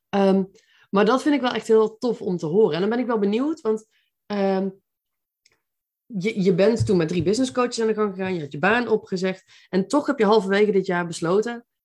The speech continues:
om wel weer iets in loondienst erbij te zoeken.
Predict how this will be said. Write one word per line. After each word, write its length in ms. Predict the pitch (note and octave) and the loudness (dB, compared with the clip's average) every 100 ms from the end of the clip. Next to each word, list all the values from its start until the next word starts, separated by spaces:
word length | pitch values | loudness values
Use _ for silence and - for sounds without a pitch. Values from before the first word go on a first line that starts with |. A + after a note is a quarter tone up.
| _ | _
om 400 | G3 F#3+ F#3 E3+ | 0 0 0 -2
wel 160 | F#3+ G#3+ | -2 0
weer 100 | A3 | -2
iets 120 | G#3 | 0
in 100 | F#3+ | 0
loondienst 440 | F#3 F3+ F3+ - | 0 0 -2 -4
erbij 280 | E3 F#3 F3 | -4 -2 -2
te 120 | C3 | -6
zoeken. 340 | A#2+ - - | -14 -16 -20